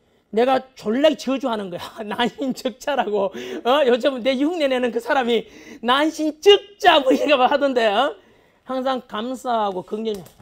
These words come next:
그러면 공부는 즐길 수 있다고. 행정법도 즐겁고, 알겠냐? 행정학도 즐겁고. "쌤 힘든데요?" 그렇지 않아. 자,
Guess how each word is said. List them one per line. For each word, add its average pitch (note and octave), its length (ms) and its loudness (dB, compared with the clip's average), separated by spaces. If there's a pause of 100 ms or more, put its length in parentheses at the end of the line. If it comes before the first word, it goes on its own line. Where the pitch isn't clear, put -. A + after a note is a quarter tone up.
(140)
그러면 C#4 260 -8
공부는 G3+ 380 -12
즐길 B3 260 -6
수 - 120 -20
있다고. - 220 -20 (540)
행정법도 C4 560 -4
즐겁고, G#3+ 560 -6
알겠냐? A#3 320 -6 (320)
행정학도 F4+ 580 -2
즐겁고. B3+ 600 -6
"쌤 F#4+ 220 -10
힘든데요?" A4 560 -2 (1300)
그렇지 - 240 -20
않아. - 200 -20 (2250)
자, G3 200 -6